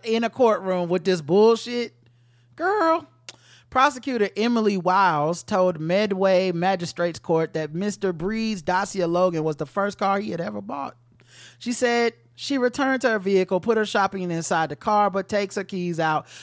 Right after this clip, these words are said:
of her handbag and then scratches his vehicle and then puts her children in the car and drove off. It was the first time Mister Breed had ever purchased a new car in his life, and he just parked his car. He had done nothing wrong.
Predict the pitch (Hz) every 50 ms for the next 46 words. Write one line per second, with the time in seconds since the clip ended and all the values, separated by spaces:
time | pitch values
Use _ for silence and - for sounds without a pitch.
0 | - - - 220 233 233 233 208 196 175 165 160 156 160 156 156 151 147 160 175
1 | 185 175 170 - 185 196 202 185 196 180 180 170 151 156 156 151 151 143 156 147
2 | 147 147 147 135 - 196 180 - 190 175 165 - 175 151 147 143 143 143 139 139
3 | 139 - 156 127 117 117 117 117 120 113 113 113 127 131 120 98 - - _ _
4 | _ _ _ _ _ - - - - - - - - 151 180 202 202 202 202 185
5 | 160 190 170 - 220 233 240 233 - 247 220 214 214 202 202 196 - 185 165 175
6 | 196 202 190 175 160 160 170 180 180 175 160 214 190 180 170 165 - 151 147 156
7 | 170 180 185 - 214 190 170 170 165 165 165 143 139 165 170 175 180 175 160 151
8 | 151 165 160 160 156 131 - - 156 156 139 - 135 - - 170 151 147 156 156
9 | 135 123 113 131 131 123 123 120 131 135 127 - 131 120 120 104 95 92 92 90
10 | 101